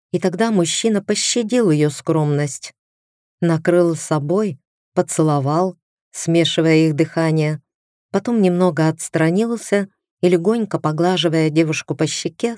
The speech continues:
сказал: «Знаешь, я раньше считал, что в человеке важно тело. Оно выдаёт суть,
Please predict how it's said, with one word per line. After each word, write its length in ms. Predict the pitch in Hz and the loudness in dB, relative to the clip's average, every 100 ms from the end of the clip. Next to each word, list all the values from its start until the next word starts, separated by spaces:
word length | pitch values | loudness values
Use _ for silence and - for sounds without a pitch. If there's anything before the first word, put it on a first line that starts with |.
| - | -12
сказал: 580 | - 160 139 139 135 127 _ _ _ _ _ _ _ _ _ | -8 -4 -2 -2 -2 -6 _ _ _ _ _ _ _ _ _
«Знаешь, 640 | 131 120 147 160 131 - - _ _ _ - | -6 -2 2 2 0 -2 -10 _ _ _ -4
я 220 | 135 165 | 0 2
раньше 380 | 170 160 - 147 | 0 -2 -4 -4
считал, 540 | - 156 156 156 151 | -2 -4 0 0 0
что 240 | - - 139 | -4 -6 -6
в 80 | |
человеке 680 | - 156 160 175 214 - 147 | -6 -2 0 0 -2 -2 -2
важно 400 | 165 170 160 180 | 0 -2 -2 -4
тело. 520 | - - 131 131 127 - _ _ _ _ - | -4 -2 -2 -2 -6 -10 _ _ _ _ -2
Оно 340 | 160 196 208 | 0 2 2
выдаёт 540 | 156 135 143 135 127 | 2 2 0 0 -4
суть, 480 | - - 135 127 - | -8 -4 -4 -4 -14